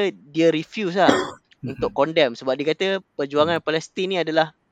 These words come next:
Speaker 1: uh, struggle yang sama macam South Africa. Jadi
Speaker 2: Hmm.
Speaker 1: sebab Ma-, Mandela ni satu figure yang sangat macam,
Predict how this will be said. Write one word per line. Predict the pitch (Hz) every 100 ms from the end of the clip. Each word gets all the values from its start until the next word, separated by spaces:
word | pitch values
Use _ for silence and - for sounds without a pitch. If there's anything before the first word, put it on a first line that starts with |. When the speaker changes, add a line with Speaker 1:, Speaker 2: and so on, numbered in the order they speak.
| _ _ _ _ _ _ - - _ _ _
Speaker 1:
uh, | - 131 139 131
struggle | - - 147 156 170 180
yang | 165
sama | 160 156 185 135
macam | 123 127 143 135 131
South | 127 123 123
Africa. | 123 131 127 117 107
Jadi | 117 143 208 214 - _ _ _
Speaker 2:
Hmm. | 107 98 85 - _ _ _
Speaker 1:
sebab | - 170 165 208 - _
Ma-, | 160 147 151 147 -
Mandela | 151 160 180 196
ni | 190
satu | 196 185 185
figure | - 180 160 175
yang | 165 160
sangat | 160 151 151 -
macam, | - - 135 131 127 127